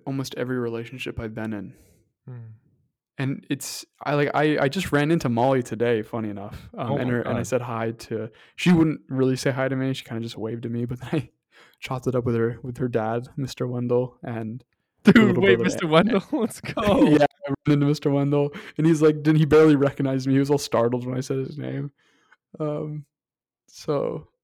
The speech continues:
Speaker 1: yeah, I said, "What's up?" And I said, "Hi to Andrew." Um, and, uh, I have no fucking clue why I brought this up. <laughs>
Speaker 2: No worries. No wor-, hey, it's just a memory of your day that happened, man.
Speaker 1: Yeah, yeah, but, but yeah.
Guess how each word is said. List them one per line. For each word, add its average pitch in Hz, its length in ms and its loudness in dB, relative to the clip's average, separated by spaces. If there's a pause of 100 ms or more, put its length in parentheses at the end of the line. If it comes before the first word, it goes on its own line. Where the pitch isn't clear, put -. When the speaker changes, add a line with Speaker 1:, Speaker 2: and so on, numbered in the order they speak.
(180)
Speaker 1:
yeah, 156 80 0
I 135 40 -4
said, 190 160 -2
"What's 185 180 -4
up?" 131 160 0
And 131 80 -2
I - 20 -2
said, 131 180 -4
"Hi 131 120 -4
to 120 80 -4
Andrew." 113 420 -4 (580)
Um, 113 400 -6 (1300)
and, 123 360 -4
uh, 113 400 -6 (1400)
I 131 120 -6
have 131 160 -4
no 131 520 0
fucking 117 340 -8
clue 120 180 -2
why 107 180 -4
I 104 40 -6
brought 107 240 -10
this - 220 -16
up. 120 300 -18
<laughs> - 60 -20 (460)
Speaker 2:
No 160 160 -6
worries. 131 400 -2
No 160 80 -2
wor-, 156 180 0
hey, 170 160 2
it's 107 120 -4
just 175 180 -6
a - 20 -2
memory 151 400 0
of 131 80 0
your 127 120 -2
day 131 200 -6
that 113 180 -6 (220)
happened, 131 440 -10
man. 139 160 0
Speaker 1:
Yeah, 113 240 -2 (280)
yeah, 123 300 -2
but, 123 360 0 (600)
but - 180 -6
yeah. 113 440 0